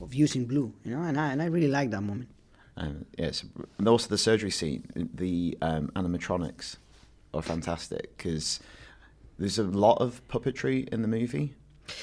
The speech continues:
Speaker 1: There is a, there is a lot of puppetry and, uh, and there is a lot of, uh, mixing techniques, mixing
Speaker 2: Yeah.
Speaker 1: puppetry with C G I. I, I,
Speaker 2: Like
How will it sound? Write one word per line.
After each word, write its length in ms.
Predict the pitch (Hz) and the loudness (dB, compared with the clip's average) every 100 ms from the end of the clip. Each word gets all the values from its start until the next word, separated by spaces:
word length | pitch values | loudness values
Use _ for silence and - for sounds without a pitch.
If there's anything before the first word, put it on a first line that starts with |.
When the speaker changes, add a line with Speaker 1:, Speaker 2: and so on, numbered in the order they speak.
| - | 4
Speaker 1:
There 120 | 160 202 | 12 12
is 120 | 226 | 12
a, 160 | 185 156 | 10 10
there 160 | 175 | 10
is 140 | 220 214 | 10 10
a 80 | |
lot 280 | 160 156 165 | 12 12 12
of 180 | 170 160 | 10 8
puppetry 400 | 156 156 185 214 | 4 4 6 6
and, 380 | 147 156 147 151 | 6 6 6 4
uh, 240 | 139 139 120 - - - - | 0 -2 -4 -10 -20 -14 -4
and 140 | 127 | 2
there 80 | 156 | 4
is 100 | 190 | 6
a 60 | 190 | 6
lot 140 | 165 | 8
of, 220 | 180 165 - | 6 4 -2
uh, 540 | 147 135 120 110 98 101 | -2 0 0 -2 -4 -4
mixing 760 | 110 131 160 - 156 131 120 - - | -2 2 2 2 0 0 -4 -10 -8
techniques, 460 | 117 123 151 - | -2 0 0 0
mixing 280 | 123 - 131 | -2 0 -2
Speaker 2:
Yeah. 160 | 90 - | 0 -2
Speaker 1:
puppetry 320 | 135 - 135 | -4 -2 0
with 220 | 127 120 | 0 -2
C 180 | - 131 | -4 -4
G 160 | 127 | 0
I. 220 | 135 - 139 | 0 0 0
I, 60 | |
I, 140 | 139 160 | 4 6
Speaker 2:
Like 160 | 165 | 4